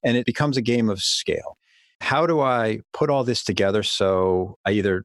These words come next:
do a repurposeful roadshow, I do a user conference, I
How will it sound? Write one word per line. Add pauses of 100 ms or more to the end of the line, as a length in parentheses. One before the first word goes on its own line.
do
a
repurposeful
roadshow,
I
do
a
user
conference,
I